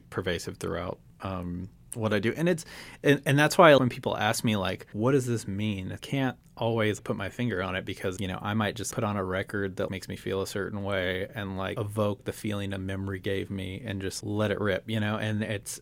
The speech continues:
it's, it's so personal, not personal in, like, a, "I don't want you to know this way," but it's personal in a way where it's like, "I just can't explain it." But, but, uh, you know, it's kind of hard to, like, kind of describe my work that way 'cause sometimes it's so practical 'cause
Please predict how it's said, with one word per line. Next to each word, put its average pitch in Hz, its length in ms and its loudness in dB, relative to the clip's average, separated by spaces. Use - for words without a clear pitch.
it's, - 560 -8
it's 113 180 -4
so 113 200 4
personal, 110 800 2
not 143 280 4
personal 123 420 6
in, 107 120 4
like, 101 200 2
a, 101 180 -2
"I 113 80 4
don't 107 160 2
want 104 160 -2
you 101 100 -2
to 95 100 -2
know 98 220 -4
this 98 220 -6
way," 98 120 2
but 98 120 -4
it's 98 120 -6
personal 107 380 -2
in 101 60 -2
a 98 60 -2
way 98 180 2
where 92 100 0
it's 90 120 -6
like, 107 140 -6
"I 104 80 0
just 90 140 -4
can't 101 180 -4
explain 98 420 -4
it." - 260 -10
But, 131 280 8
but, 123 200 8
uh, 123 40 2
you 127 280 6
know, 120 100 8
it's 110 140 2
kind 123 160 8
of 113 80 6
hard 120 200 8
to, 113 80 6
like, 101 300 4
kind 113 160 2
of 107 80 0
describe 101 400 0
my 104 120 2
work 101 240 0
that 113 120 2
way 113 140 0
'cause - 160 -2
sometimes 107 360 0
it's - 160 -4
so 107 240 0
practical 107 540 -4
'cause 104 260 -10